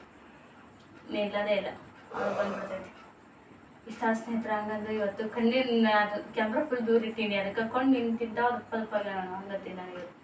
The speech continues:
ನನ್ನ ಮಕ್ಳು "ಯಾಕೆ ಮಮ್ಮಿ, ಯಾಕೆ ಮಮ್ಮಿ, ತನು ಮಮ್ಮಿ ಇಬ್ರು ಯಾಕೆ ಮಮ್ಮಿ, ಯಾಕೆ ಮಮ್ಮಿ?" ಅದೇನಾದ್ರು ಸಂಭಾಳಿಸ್ಬೇಕಂತ ಮಕ್ಳು ಮುಂದೆ ಈ ಥರ ಎಲ್ಲ, ಹ್ಮ್, ನಡ್ಕೋಬಾರ್ದು, ಅದನ್ನ ನಡ್ಕೊಳೋದಲ್ಲ, ತೋರಿಸ್ಕೋಬಾರ್ದು. ಅದೇನ್ ಮಾಡೋಣ,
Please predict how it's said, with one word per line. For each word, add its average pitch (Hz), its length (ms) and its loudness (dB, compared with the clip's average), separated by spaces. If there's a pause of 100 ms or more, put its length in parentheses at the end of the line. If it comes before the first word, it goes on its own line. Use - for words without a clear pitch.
(340)
ನನ್ನ 247 240 0
ಮಕ್ಳು 277 200 2
"ಯಾಕೆ 269 400 6
ಮಮ್ಮಿ, 277 340 6
ಯಾಕೆ 233 320 4
ಮಮ್ಮಿ, 214 200 -4
ತನು 233 280 -2
ಮಮ್ಮಿ 240 160 -4
ಇಬ್ರು 233 300 0
ಯಾಕೆ 247 360 2
ಮಮ್ಮಿ, 269 240 2
ಯಾಕೆ 220 280 -2
ಮಮ್ಮಿ?" 190 180 -8 (1800)
ಅದೇನಾದ್ರು 226 380 -4
ಸಂಭಾಳಿಸ್ಬೇಕಂತ 214 800 -6
ಮಕ್ಳು 220 220 -4
ಮುಂದೆ 226 180 2
ಈ 208 40 -4
ಥರ 208 100 -4
ಎಲ್ಲ, 214 220 0 (580)
ಹ್ಮ್, 196 420 -8
ನಡ್ಕೋಬಾರ್ದು, 220 580 -2
ಅದನ್ನ 202 480 -4
ನಡ್ಕೊಳೋದಲ್ಲ, 190 460 -8 (340)
ತೋರಿಸ್ಕೋಬಾರ್ದು. 233 1040 0 (240)
ಅದೇನ್ 302 280 2
ಮಾಡೋಣ, 208 400 0